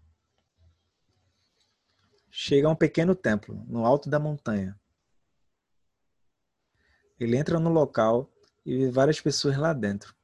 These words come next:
sentindo muito frio. Todas sentadas em frente a uma linda imagem do Buda. E a imagem do Buda era feita de madeira. E no local não havia lenha, ó. Então o Buda disse, "Não." Ô, então o monge disse, "Não, na minha infância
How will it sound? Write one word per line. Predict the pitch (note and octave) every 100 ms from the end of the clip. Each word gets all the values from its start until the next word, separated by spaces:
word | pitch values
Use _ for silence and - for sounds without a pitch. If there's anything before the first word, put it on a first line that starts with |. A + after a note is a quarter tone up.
| _ -
sentindo | - C#3+ - D#3+ C#3
muito | B2 A2+ B2 D#3 D#3+ F3+
frio. | - - B2+ B2 A#2 F#2+ - -
Todas | D#3 F3+ G3
sentadas | G3 D3+ B2 A#2 B2 C3+ - - _ _ -
em | C#3+
frente | - C#3+ C#3
a | D3
uma | B2+
linda | A#2 D3
imagem | D#3 B2+ B2+ C3+ C#3+
do | C#3+
Buda. | A2 G2+ G2+ - _ _ _ -
E | A#2+
a |
imagem | A#2+ A#2+ A#2+
do | B2+
Buda | A2 B2+
era | C#3 C3
feita | - B2+
de | C3+
madeira. | C3+ E3 C3+ G#2+ G2+ G#2 - _
E | C3+
no | C#3+
local | F3 F3+ - C#3 D3
não | D#3 D#3
havia | C3+ A#2+ D3+
lenha, | D3 G#2 G#2 G2+
ó. | G#2+ D3+ _ -
Então | G#2+ A2+ B2
o |
Buda | A#2 B2+ B2+
disse, | A2+ G#2 -
"Não." | B2 C#3+ G2+ - _ -
Ô, | B2+ G#2 A2
então | A#2 C#3
o |
monge | C3+ C#3 D3
disse, | A#2 G#2+ C#3+
"Não, | C3+
na | B2
minha | B2 F3+
infância | F3 - C3 C3+ - C3+